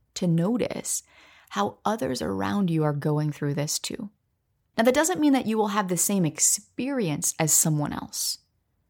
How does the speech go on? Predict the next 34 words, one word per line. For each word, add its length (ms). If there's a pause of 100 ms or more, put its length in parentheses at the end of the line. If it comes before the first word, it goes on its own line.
(240)
No 140
two 160
people 320
have 200
the 80
same 300
experience 640
of 120
the 100
same 380
event. 560 (840)
But 100
sitting 240
in 80
the 160
E 120
R 220
that 240
day, 460 (260)
it 140
wasn't 280
just 160
me. 420 (920)
My 120
husband 500
was 160
there 240
too. 360 (760)
He 340
was 220
going 280
through 200
this 220
too. 280